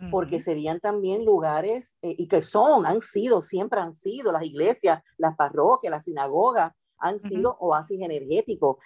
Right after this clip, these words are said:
Speaker 1: han
Speaker 2: Ujú.
Speaker 1: sido oasis de recibir las ayudas, donde las personas van y cuando necesitan ayuda, ¿a dónde van?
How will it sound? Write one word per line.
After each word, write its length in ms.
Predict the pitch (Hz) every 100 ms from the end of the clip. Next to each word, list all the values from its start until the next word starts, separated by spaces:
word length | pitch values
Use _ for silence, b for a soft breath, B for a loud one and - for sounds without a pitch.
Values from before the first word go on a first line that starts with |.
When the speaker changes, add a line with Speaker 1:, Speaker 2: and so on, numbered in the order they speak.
| B
Speaker 1:
han 160 | 165 180
Speaker 2:
Ujú. 100 | 160
Speaker 1:
sido 340 | 180 196 226
oasis 460 | 220 170 175 - 208
de 140 | 190
recibir 360 | 185 175 165 165
las 140 | 185
ayudas, 400 | 180 151 165 226
donde 120 | 196 160
las 140 | 156
personas 420 | 165 147 160 185 165
van 340 | 165 202 285
y 60 | 247
cuando 200 | 175 160
necesitan 200 | 160 202
ayuda, 200 | 302 587
¿a 40 | 233
dónde 220 | 220 262
van? 220 | 139 131